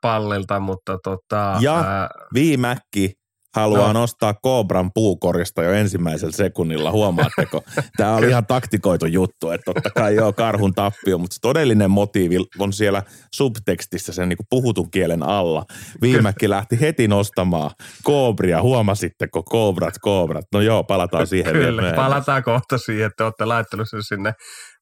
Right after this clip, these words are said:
Speaker 1: tota, puukoriin, niin nyt se nousee sieltä, ette mahda mitään. Mä oon oppinut soittaa sitä nokkahuilua sillä tavalla, että Koobra nousee sieltä, mut tota, niin, kyllähän Karhu on, Karhu on, tota, tosi vahva nippu. Saavat uuden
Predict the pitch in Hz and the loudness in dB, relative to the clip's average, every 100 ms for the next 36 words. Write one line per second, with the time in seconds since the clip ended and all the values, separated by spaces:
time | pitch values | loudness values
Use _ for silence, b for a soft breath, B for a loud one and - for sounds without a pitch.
0 | _ - 101 - 104 110 - 123 110 - | _ -10 -10 -6 -6 -6 -4 -4 -2 -4
1 | 101 92 95 92 - 147 120 113 110 110 | -4 -4 -6 -8 -10 -8 -4 -4 -2 -4
2 | 123 104 104 101 - 104 113 117 113 101 | -4 -6 -6 -6 -8 -6 -4 -2 -2 -2
3 | 95 98 95 92 104 107 107 117 104 - | -4 -6 -4 -4 -2 -4 -4 -6 -6 -4
4 | 110 104 - 98 - 104 101 98 - 95 | -2 -2 -4 -10 -6 -4 -4 -4 -6 -4
5 | 95 92 101 101 82 76 62 52 55 117 | -4 -8 -10 -8 -8 -6 -6 -4 -6 -6
6 | 101 98 - 95 87 90 - 78 104 78 | -6 -6 -6 -6 -6 -8 -8 -10 -6 -6
7 | 113 110 110 107 104 110 107 B B B | -4 -6 -6 -6 -4 -4 -4 B B B
8 | B 127 123 120 107 _ 127 127 131 123 | B 0 2 2 -2 _ -2 0 0 0
9 | 117 110 104 107 104 117 117 127 117 107 | 0 0 0 0 -2 -8 -6 -2 0 0
10 | 104 104 104 98 92 98 92 - _ _ | 0 0 -2 -4 -4 -4 -4 -8 _ _
11 | _ _ _ _ _ - - - - 117 | _ _ _ _ _ -18 -16 -6 -2 0
12 | 117 107 101 101 104 101 - - 90 87 | 0 -2 -2 -2 -2 -6 -6 -8 -8 -4
13 | 113 101 101 120 113 110 | -2 -2 -4 -4 0 0